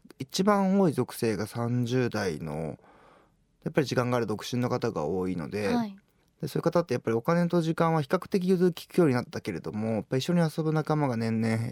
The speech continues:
Speaker 1: ってってしまうとか、
Speaker 2: うん。
Speaker 1: で、そういう意味でも新しいなんか出会いと体験ができたっていうことに対する喜びはすごくおっしゃっていただけますね。
Speaker 2: へえ、じゃあこう、知らない人同士で旅をして、あの、旅を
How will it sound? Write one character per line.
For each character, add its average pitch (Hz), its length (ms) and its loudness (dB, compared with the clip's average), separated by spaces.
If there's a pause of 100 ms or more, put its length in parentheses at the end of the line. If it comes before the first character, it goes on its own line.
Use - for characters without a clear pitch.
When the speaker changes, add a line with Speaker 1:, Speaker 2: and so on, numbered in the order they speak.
Speaker 1:
っ - 20 -16
て - 160 -4
っ - 20 0
て - 140 -12
し - 140 -4
ま 98 140 -4
う - 20 -8
と 247 100 -4
か、 277 280 4
Speaker 2:
う 285 60 2
ん。 269 300 0 (320)
Speaker 1:
で、 170 80 0
そ 190 120 2
う 196 40 6
い - 20 6
う - 20 6
意 - 20 6
味 147 60 6
で 131 60 4
も 117 180 -2
新 131 200 0
し - 120 -2 (180)
い - 80 -12 (100)
な 113 120 -4
ん - 20 -12
か 98 100 -8
出 110 180 0
会 107 140 0
い - 20 -10
と 139 240 2
体 117 180 -2
験 104 220 -2
が 78 80 -2
で 78 160 -2
き - 60 -14
た 73 160 -4
っ - 40 -10
て - 120 -6
い - 20 -2
う - 20 -10
こ 110 80 -4
と 107 80 2
に 110 100 0
対 131 160 0
す 160 140 2
る 101 240 4
喜 - 180 -8
び 65 300 -8
は 113 220 0
す - 100 -10
ご 101 100 -2
く - 180 -6
お - 60 -6
っ - 40 -12
し - 140 -8
ゃ - 40 -8
っ 67 80 -6
て - 200 -10
い 90 40 -4
た 85 80 -8
だ - 100 -8
け - 100 -10
ま - 120 -10
す - 140 -10
ね。 123 180 -6 (200)
Speaker 2:
へ 233 280 -6
え、 247 60 -8
じ 240 100 -10
ゃ 240 40 -4
あ - 60 -16
こ 226 500 -6
う、 - 40 -20 (160)
知 - 160 -6
ら 247 100 4
な 254 160 4
い 262 40 2
人 269 180 0
同 294 200 2
士 240 200 -10
で 247 260 -6
旅 240 360 -6
を 226 160 -6
し - 240 -12
て、 240 500 -6 (420)
あ 220 200 -4
の、 202 420 -4
旅 277 260 -4
を 330 160 -2